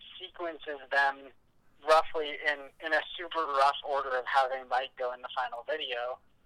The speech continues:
And I, then she passes it off to me, and I edit the events and comb through and find all of the best, figure out what audio we wanna use,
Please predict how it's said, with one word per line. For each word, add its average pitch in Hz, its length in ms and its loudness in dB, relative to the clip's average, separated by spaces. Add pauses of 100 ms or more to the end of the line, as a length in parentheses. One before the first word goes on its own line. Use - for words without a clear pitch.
(580)
And 147 460 8 (1200)
I, 156 200 8 (160)
then 156 300 6
she - 200 4
passes 151 460 0
it 147 80 -4
off 143 160 2 (100)
to 147 60 -8
me, 151 240 -6
and 127 100 -6
I 127 180 2 (120)
edit 143 300 2
the 127 320 -8 (720)
events 156 400 4 (640)
and 143 220 -4
comb 160 360 0
through 151 200 -4
and 139 120 -8
find 135 260 4
all 131 220 4
of - 60 -16
the 123 80 -10
best, 127 240 0 (120)
figure 143 220 0
out 135 140 0
what 131 180 -6
audio 156 400 4
we 151 80 -4
wanna 151 240 0
use, 151 400 -4